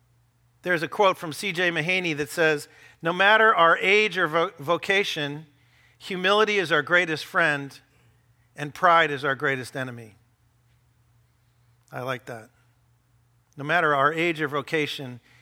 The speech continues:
humility is our greatest friend and pride is our greatest enemy. Do we look to build friendship with pride? Do we recognize, or with hum-,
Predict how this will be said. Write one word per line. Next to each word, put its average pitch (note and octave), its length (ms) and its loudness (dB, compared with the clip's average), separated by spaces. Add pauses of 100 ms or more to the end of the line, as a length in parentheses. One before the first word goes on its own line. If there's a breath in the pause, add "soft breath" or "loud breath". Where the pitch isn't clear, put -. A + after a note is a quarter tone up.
(140 soft breath)
humility E3+ 560 -2
is C3+ 100 -4
our C3+ 120 -2
greatest D3 400 -2
friend C#3+ 340 -4
and B2+ 140 -14
pride D3 320 0
is B2 120 -12
our C3 100 -6
greatest C3+ 380 -6
enemy. C3 460 -12 (960 soft breath)
Do F3 140 0
we D#3+ 100 2
look E3 420 -2
to E3+ 120 -10
build D3 260 -2
friendship E3+ 680 0
with C#3 200 -2
pride? B2 540 0 (500 soft breath)
Do F#3 120 -6
we E3 140 -2
recognize, D3+ 960 0
or D3 140 0
with C#3 240 -4
hum-, D#3 160 -10